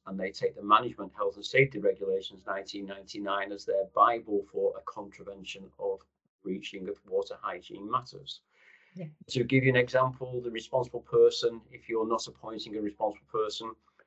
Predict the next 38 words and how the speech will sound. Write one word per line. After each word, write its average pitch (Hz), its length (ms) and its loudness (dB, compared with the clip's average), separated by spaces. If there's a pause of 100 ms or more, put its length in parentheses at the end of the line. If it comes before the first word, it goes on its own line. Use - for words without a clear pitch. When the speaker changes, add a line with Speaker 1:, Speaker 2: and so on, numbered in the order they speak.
(260)
Speaker 1:
they 117 120 8
will 123 160 2
take 123 240 2
you 104 80 -10
to 120 120 -10
court - 340 2
under 113 240 -10
the, 110 120 -14
the 120 100 -4
management 110 520 0
regs. - 500 -10 (680)
If 117 240 0
your 120 260 10
monitoring 117 800 2 (300)
is 104 140 -10
not 120 200 4
being 113 220 -4
carried 117 360 -4
out 107 240 2 (120)
as 110 200 -6
you 107 140 -8
said 123 260 6
it 110 160 -4
would 101 140 -8
be 98 240 -12 (120)
monitored, 90 580 -4 (220)
because 104 280 -12
there 104 160 0
is 101 160 -4
no 110 200 4
set - 340 -4
rule 107 280 -2
on 95 120 -2
how - 160 -2
you 101 140 -14
monitor 120 440 0
a 98 80 -2
system. 123 600 -4